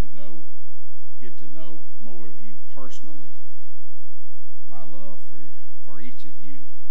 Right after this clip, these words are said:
has only grown, grown stronger.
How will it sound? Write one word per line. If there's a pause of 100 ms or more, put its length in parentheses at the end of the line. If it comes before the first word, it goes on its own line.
(520)
has
only
grown, (160)
grown
stronger.